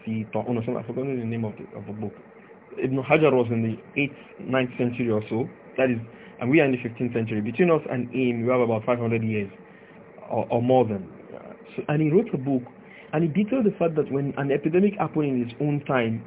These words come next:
people actually went out into the desert and organized a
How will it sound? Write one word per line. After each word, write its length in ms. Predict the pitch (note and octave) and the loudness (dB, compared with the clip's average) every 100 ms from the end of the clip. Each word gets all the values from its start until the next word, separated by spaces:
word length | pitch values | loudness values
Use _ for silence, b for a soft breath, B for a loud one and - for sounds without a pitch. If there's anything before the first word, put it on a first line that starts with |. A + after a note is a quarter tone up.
| - | -4
people 280 | A#3+ B3 C4 | -2 2 2
actually 400 | - - A2 F#2+ - B2 | 2 2 0 -2 -8 -2
went 280 | D3 G3 G3 | 2 2 0
out 240 | C3+ A2 - - - - - - - - - | -2 -2 -4 -14 -20 -20 -20 -20 -20 -12 -2
into 220 | E3+ E3+ | 0 2
the 60 | D3+ | 0
desert 400 | B2+ C3 A2+ A#2+ - - - - - | 2 2 2 -2 -8 -20 -20 -14 -2
and 220 | D3+ C#3+ B2 - D#3 | 0 0 -2 0 4
organized 540 | D3+ D3 E3+ F3+ D#3+ | 4 4 4 4 2
a 80 | - | -4